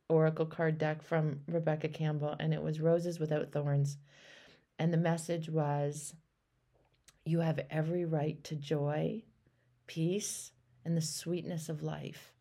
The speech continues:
And I actually, I actually read the, I, I said, "Oh my God, I gotta take a picture." I wasn't planning on reading this right now, but since it's right there, um, I'm gonna read the message. "Rose without thorns,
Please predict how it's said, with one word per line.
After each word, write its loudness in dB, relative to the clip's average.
And 2
I 6
actually, 6
I 4
actually 4
read 4
the, 6
I, 2
I 6
said, 0
"Oh 8
my 4
God, 8
I 10
gotta 8
take 4
a 2
picture." 8
I -6
wasn't 6
planning 4
on 4
reading 2
this 0
right -2
now, 0
but -2
since -2
it's -4
right 2
there, 0
um, 0
I'm 0
gonna 4
read -2
the -6
message. -6
"Rose 2
without 0
thorns, 0